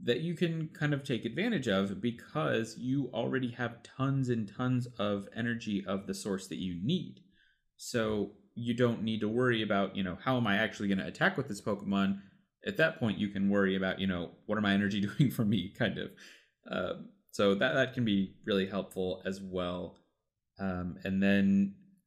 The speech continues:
as, as just a couple of additional notes, if you accelerate energy, if you move energy, if you search a lot of energy, or if you just need a lot of basic energy, 'cause some synergies like, uh, Golduck Break or just a lot of old Pokemon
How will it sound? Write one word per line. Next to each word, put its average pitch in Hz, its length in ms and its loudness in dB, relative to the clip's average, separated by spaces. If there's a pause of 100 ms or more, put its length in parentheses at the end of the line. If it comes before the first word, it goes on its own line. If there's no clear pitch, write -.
(220)
as, 123 300 0
as 113 220 0
just - 200 -4
a 104 140 4
couple 127 260 0
of 113 100 4
additional 104 460 0
notes, 95 460 0 (320)
if 101 160 -4
you 113 100 4
accelerate 139 540 2
energy, 110 600 4
if 92 140 -4
you 101 120 0
move 123 360 6
energy, 104 420 0
if 92 120 -4
you 95 80 -2
search 135 400 0
a 131 40 2
lot 110 200 2
of 101 100 -2
energy, 98 720 0 (280)
or 143 240 6
if 131 120 0
you 131 100 4
just 117 160 0
need 117 140 2
a 117 60 4
lot 107 140 2
of 95 180 -4
basic - 560 0
energy, 143 380 -4
'cause 98 260 -4
some 101 380 2 (100)
synergies 104 560 -4
like, - 160 -12 (140)
uh, 82 220 -4 (100)
Golduck - 360 -10
Break 101 400 2
or 82 140 -6
just - 180 -10
a 92 40 -6
lot 92 200 0
of 90 160 -8
old 95 280 -2
Pokemon 92 560 -4